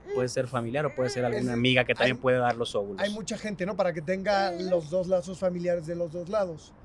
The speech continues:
Speaker 1: Sí,
Speaker 2: ¿Qué
Speaker 1: algunas,
Speaker 2: hace eso?
Speaker 1: algunos, eh, escogen a sus hermanas como para poder llevar esa, ese lazo genético. Algunos prefieren usar alguna hermana o prefieren, este, pues,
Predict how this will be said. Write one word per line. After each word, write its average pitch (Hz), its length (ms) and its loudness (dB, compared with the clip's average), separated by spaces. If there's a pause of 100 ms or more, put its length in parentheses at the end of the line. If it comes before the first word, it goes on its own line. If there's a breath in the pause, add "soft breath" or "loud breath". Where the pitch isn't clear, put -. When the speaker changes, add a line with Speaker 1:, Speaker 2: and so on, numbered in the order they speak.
(140)
Speaker 1:
Sí, 247 80 2
Speaker 2:
¿Qué 247 80 10
Speaker 1:
algunas, 202 260 10
Speaker 2:
hace 185 160 2
eso? 165 140 -8
Speaker 1:
algunos, 170 560 6
eh, 151 200 -2
escogen 160 360 4
a - 20 4
sus 151 220 0
hermanas 147 460 8
como 131 180 -2
para 123 180 2
poder 131 240 2
llevar 135 240 4
esa, 131 380 0
ese 131 200 -2
lazo 135 280 0
genético. 131 640 -4 (340 loud breath)
Algunos 123 260 -4
prefieren 127 380 -4
usar 127 200 -6
alguna 123 260 -6
hermana 127 420 -6
o 123 40 -8
prefieren, 123 440 -6
este, 107 460 -12 (420 loud breath)
pues, 127 180 -4